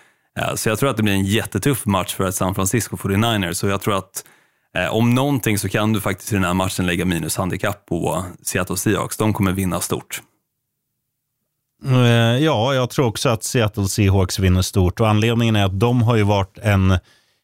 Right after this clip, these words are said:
Speaker 2: alltså, de har varit så jävla stabila hela säsongen. Vi var inne på det, eller jag var inne på det senast, att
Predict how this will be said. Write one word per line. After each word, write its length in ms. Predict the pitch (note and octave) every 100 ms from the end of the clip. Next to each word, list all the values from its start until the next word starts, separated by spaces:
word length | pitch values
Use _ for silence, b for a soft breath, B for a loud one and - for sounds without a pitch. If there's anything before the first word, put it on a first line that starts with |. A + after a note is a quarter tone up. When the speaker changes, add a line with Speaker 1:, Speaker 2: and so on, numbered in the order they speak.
| b
Speaker 2:
alltså, 180 | A2 B2
de 200 | A#2+ C3+
har 80 | C3+
varit 140 | A#2+
så 120 | -
jävla 420 | A2 C3+ G2 F#2
stabila 720 | - - A#2 G#2 B2+ D3 G#2 F#2
hela 260 | F#2+ F2+
säsongen. 540 | F2 G#2 C3+ B2 A2 F#2+
Vi 80 |
var 120 | G2+ A#2+
inne 220 | A#2+ B2+
på 140 | -
det, 120 | A2 G2+
eller 140 | A2
jag 120 | B2
var 100 | A#2+
inne 160 | A2 G2+
på 120 | G#2+
det 120 | F#2+
senast, 460 | F2+ G#2+ G2 G#2+ -
att 140 | F#2